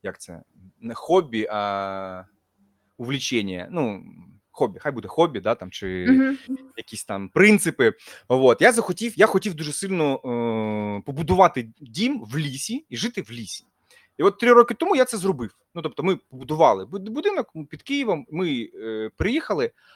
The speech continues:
Speaker 1: але, ну, якби так, як це було, в мене був челендж "Побудуй дім і заїдь за рік",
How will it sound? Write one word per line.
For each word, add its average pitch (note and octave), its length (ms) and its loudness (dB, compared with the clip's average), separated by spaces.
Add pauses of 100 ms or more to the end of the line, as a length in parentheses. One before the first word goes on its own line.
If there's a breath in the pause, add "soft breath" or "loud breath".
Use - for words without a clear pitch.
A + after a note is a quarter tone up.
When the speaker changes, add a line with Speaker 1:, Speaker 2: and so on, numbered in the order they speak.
Speaker 1:
але, D#3+ 400 6
ну, F3+ 180 -2
якби A#2 260 -6
так, E3 200 0
як D#3+ 120 -6
це - 140 -4
було, D3 280 -4
в C3 80 -12
мене C#3 180 -2
був C3 160 -10 (460)
челендж F3+ 340 4
"Побудуй D3+ 420 -6
дім C3 320 -4
і A#2+ 60 -2
заїдь C#3 280 -2
за B2+ 100 4
рік", C#4+ 260 -2